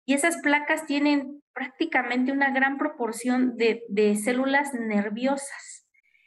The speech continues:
Entonces, tenemos una conexión directa con el sistema nervioso. Entonces, por eso es una importancia tan, tan, tan fuerte la que tenemos con el intestino, y por eso darle tanta importancia a,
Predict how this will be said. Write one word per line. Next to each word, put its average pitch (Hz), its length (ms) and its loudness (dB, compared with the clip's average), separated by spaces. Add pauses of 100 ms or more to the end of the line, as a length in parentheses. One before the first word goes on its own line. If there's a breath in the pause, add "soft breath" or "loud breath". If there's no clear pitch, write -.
Entonces, 269 460 0
tenemos 277 400 4
una 311 260 4
conexión 254 600 2
directa 269 540 2 (840)
con 247 240 0
el 233 160 -4
sistema 254 500 2
nervioso. 233 680 0 (140)
Entonces, 254 400 -2
por 254 220 2
eso 262 180 2
es 285 120 -2
una 294 160 6
importancia 277 800 0
tan, 208 240 0 (300)
tan, 202 680 0
tan 208 300 -4
fuerte 269 520 2
la 240 160 0
que 220 80 -8
tenemos 214 440 -2
con 220 160 -4
el 202 120 0
intestino, 226 760 -2 (400 loud breath)
y 254 120 2
por 240 200 4
eso 262 260 6
darle 277 500 4
tanta 285 260 0
importancia 254 840 0
a, 196 440 0